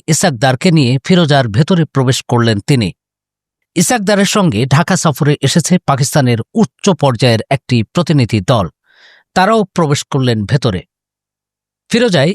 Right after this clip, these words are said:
ইসাক দার সাক্ষাৎ পেলেন খালেদা জিয়ার। প্রাথমিক কুশল বিনিময় করলেন তারা। ফুল দিয়ে খালেদা জিয়াকে শুভেচ্ছা জানালেন ইসাক দার। বিএনপির পক্ষ থেকে পাকিস্তানের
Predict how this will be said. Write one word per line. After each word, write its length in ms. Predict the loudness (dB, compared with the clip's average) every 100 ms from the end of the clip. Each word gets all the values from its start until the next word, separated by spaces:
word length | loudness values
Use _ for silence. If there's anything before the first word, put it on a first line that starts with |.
| -2
ইসাক 280 | 0 0 -2
দার 240 | -2 -2
সাক্ষাৎ 460 | -2 -4 -4 -6 -4
পেলেন 220 | -4 -2 -4 -6
খালেদা 340 | -2 -2 -2 -4
জিয়ার। 260 | -2 -2 -4 _
প্রাথমিক 400 | -2 0 -2 -2 _ _
কুশল 300 | -2 0 -2
বিনিময় 400 | 0 0 0 -4 -2
করলেন 280 | -2 -2 -2
তারা। 280 | -2 -4 -6 _ _ _ _ _ _ _ _ _ _ -4
ফুল 160 | -2 2
দিয়ে 180 | 2 0 0
খালেদা 320 | 0 2 0
জিয়াকে 320 | 0 -2 -2
শুভেচ্ছা 400 | -2 -2 -2 -2
জানালেন 440 | -2 0 0 -2 -2 -4
ইসাক 240 | -4 -4 -2
দার। 160 | -4 -4 _ _
বিএনপির 460 | -2 -2 0 -2 -2
পক্ষ 180 | -4 -2 -4
থেকে 240 | -4 -6 -8 _
পাকিস্তানের 520 | -2 -2 0 0 0